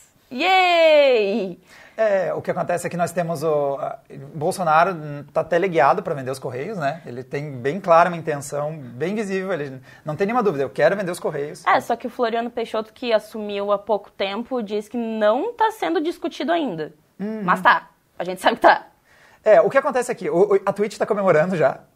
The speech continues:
Speaker 2: eu não sei se o pessoal do YouTube tá comemorando, o pessoal da Twitch tá comemorando a venda. Algumas coisas que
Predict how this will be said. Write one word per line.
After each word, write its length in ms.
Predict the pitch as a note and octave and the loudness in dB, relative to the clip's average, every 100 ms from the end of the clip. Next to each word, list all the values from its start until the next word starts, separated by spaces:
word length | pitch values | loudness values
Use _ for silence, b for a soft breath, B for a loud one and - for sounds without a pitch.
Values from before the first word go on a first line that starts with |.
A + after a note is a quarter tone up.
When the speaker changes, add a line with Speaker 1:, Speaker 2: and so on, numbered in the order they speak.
| - | -14
Speaker 2:
eu 60 | |
não 60 | C#3+ | -12
sei 120 | - | -12
se 40 | |
o 40 | C3+ | -6
pessoal 200 | F#3 G#3 | 0 2
do 60 | |
YouTube 240 | A3 G#3+ G3+ | 2 0 0
tá 80 | G#3+ | -2
comemorando, 380 | A3+ A3+ D#3 | -2 -4 -4
o 40 | C3+ | -4
pessoal 220 | D#3+ E3 | -2 0
da 100 | E3 | 0
Twitch 240 | E3 D#3+ | 0 -4
tá 120 | - F3+ | -4 -4
comemorando 460 | D#3+ D#3 C#3+ D3 | -4 0 0 0
a 20 | |
venda. 180 | C#3 D#3+ B B B B B B _ | -2 -6 B B B B B B _
Algumas 320 | F3 F#3+ A#3+ | 2 2 2
coisas 280 | A#3 A3+ G#3 | 2 2 0
que 120 | G#3 | -10